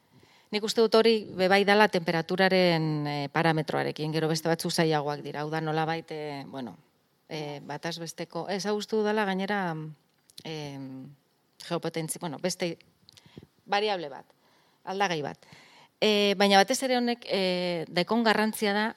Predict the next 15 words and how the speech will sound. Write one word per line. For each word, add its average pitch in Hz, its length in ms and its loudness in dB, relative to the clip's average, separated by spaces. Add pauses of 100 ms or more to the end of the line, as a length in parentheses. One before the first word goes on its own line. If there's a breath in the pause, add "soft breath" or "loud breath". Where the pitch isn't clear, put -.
(100)
ikustea 208 800 -2
nola 185 800 2 (300)
hobetu 180 340 -2
dan 196 360 -2 (480)
urteen 175 340 -4
poderioz. 151 640 -6
Eta 180 180 -4
adibidez, 240 560 -2
hamar 185 300 0
egunetara 214 480 -2
egiten 165 300 -6
diren 190 240 -4
iragarpenetan, 196 680 -2
ba, 170 80 -2
hasieran 170 520 -8